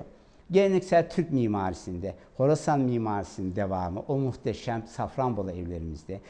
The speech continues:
binanın bir cephesi eksik bırakılır. Tamamlanmaz. Hatılar, tuğlalar vardır. Niçin eksik bırakılır? Hızlı değerli izleyiciler düşünsünler. Niye? Eğer ev sahibi,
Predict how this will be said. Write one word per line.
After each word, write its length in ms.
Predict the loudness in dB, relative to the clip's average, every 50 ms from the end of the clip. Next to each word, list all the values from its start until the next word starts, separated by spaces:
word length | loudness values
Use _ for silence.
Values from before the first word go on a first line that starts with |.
| -20 -20 -14 -4
binanın 640 | 0 2 4 6 8 8 8 6 4 2 2 2 2
bir 220 | 2 2 2 2
cephesi 680 | 0 -2 -2 -2 -2 -2 -4 -4 -4 -4 -2 -2 -2 -4 -10 -18 -20 -20 -20 -20 _ _ -20 -20 -20 -20 -20 -20 -20 -20 -20 -20 _ _ -2 0
eksik 360 | 0 0 0 -2 -8 -6 -6
bırakılır. 440 | -6 -6 -6 -6 -10 -14 -16 -18 -18 -20 -20 -20 -20 -20 -20 -20 -20 -20 -20 -20 -20 -6
Tamamlanmaz. 760 | 0 2 2 4 2 2 0 -2 -4 -6 -8 -10 -14 -16 -20 -20 -20 -6 0
Hatılar, 560 | 0 0 0 0 0 2 2 2 0 0 -2
tuğlalar 440 | 0 0 2 2 0 0 -2 -4 -6
vardır. 460 | -10 -12 -12 -14 -16 -18 -20 -20 -20 -20 -10 2 6
Niçin 360 | 8 8 8 8 4 0 -4
eksik 360 | -4 -6 -10 -16 -20 -16 -12
bırakılır? 440 | -10 -10 -10 -10 -12 -14 -14 -14 -12 -6 -2
Hızlı 380 | 0 0 0 0 -2 -4 -6 -8 -4 -2
değerli 340 | 0 2 2 2 0 -2 -2
izleyiciler 560 | -4 -6 -8 -8 -10 -8 -8 -6 -6 -6 -8
düşünsünler. 600 | -10 -12 -12 -14 -14 -14 -14 -14 -12 -10 -6 -4
Niye? 320 | -2 0 0 0 0 -2 -8 -16 -20 -20 -20 -20 -20 -20 -20 -20 -20 -20 -20 -20 -20 -20 -20 -20 -20 -20 -20 -20 -20 -16 -10 -8 -6 -6 -6 -6 -8 -6 -2
Eğer 360 | 4 6 8 8 8 8 4 -2 -2 0
ev 160 | 2 2 2
sahibi, 520 | 0 -2 -2 -2 -2 -2 -2 -4 -8 -10